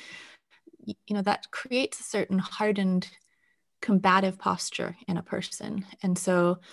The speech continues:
I, I need those moments of healing myself too,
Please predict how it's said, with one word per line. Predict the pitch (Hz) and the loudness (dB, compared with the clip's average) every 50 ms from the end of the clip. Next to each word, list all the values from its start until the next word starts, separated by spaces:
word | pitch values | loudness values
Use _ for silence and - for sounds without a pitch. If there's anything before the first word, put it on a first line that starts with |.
| - - - - - | -20 -20 -20 -6 0
I, | - 180 185 190 196 - | 4 4 4 4 4 6
I | 190 185 190 | 6 8 8
need | 196 190 175 | 8 6 6
those | 180 170 170 180 | 4 2 2 2
moments | 170 165 165 - - - | 2 2 0 -2 -2 -4
of | 180 175 | -4 -4
healing | - - 180 175 165 175 - | -4 -2 -2 -2 0 0 0
myself | 170 175 180 - - 190 185 175 175 175 - - - - - - | 0 0 -2 -4 -2 -2 -2 -2 -2 -4 -8 -12 -18 -18 -16 -8
too, | - - 208 190 180 - - 175 | -2 2 4 4 4 4 2 -2